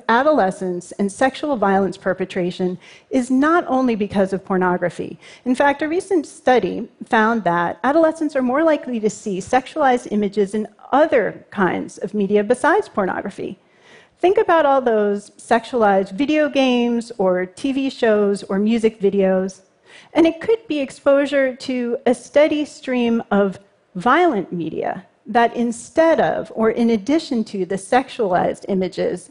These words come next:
is causing our problems. By focusing on the potential harms of pornography alone, we may be distracting ourselves from bigger issues or missing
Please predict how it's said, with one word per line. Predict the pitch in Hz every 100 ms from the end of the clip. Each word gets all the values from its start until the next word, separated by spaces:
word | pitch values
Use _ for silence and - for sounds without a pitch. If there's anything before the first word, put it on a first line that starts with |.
| _
is | 220 214
causing | 220 202 196 190 185
our | 180 175
problems. | - 165 180 185 - - - - - _
By | 339 370
focusing | - 466 494 427 - 302 277 269 277 - _ _ _ _ _
on | 247 233 233 233 -
the | 226
potential | 226 247 - 392 403 392 339
harms | 233 196 185 - 190 - _ _ _
of | 240 240
pornography | - 269 262 339 339 320 269
alone, | 220 185 190 208 285 285 _ _ _ _
we | 247 269
may | 302 370
be | 359
distracting | 277 254 - 262 339 - 220
ourselves | 175 160 - 170 - 208 - -
from | - 240 220
bigger | 262 247 226
issues | 240 247 - 165 160 - - _ _ _
or | 254 254
missing | 254 302 - 233 180